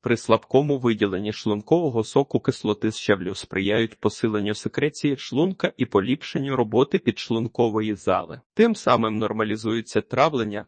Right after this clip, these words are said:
щавель сприяє жовчотворенню, покращує функціонування печінки. Також діє як протиотрута при деяких отруєннях. Відваром коренів можна лікувати кривавий пронос. Він також допомагає при лікуванні колітів, недроколітів,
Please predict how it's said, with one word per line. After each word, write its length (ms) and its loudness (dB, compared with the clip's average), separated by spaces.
щавель 380 2
сприяє 540 0
жовчотворенню, 920 -4
покращує 640 0
функціонування 840 -2
печінки. 680 -6
Також 420 2
діє 260 -2
як 220 0
протиотрута 680 0
при 200 -2
деяких 560 -2
отруєннях. 760 -4
Відваром 520 2
коренів 520 2
можна 360 0
лікувати 540 2
кривавий 540 0
пронос. 500 -4
Він 160 -6
також 400 0
допомагає 640 0
при 200 -4
лікуванні 520 0
колітів, 600 -4
недроколітів, 840 0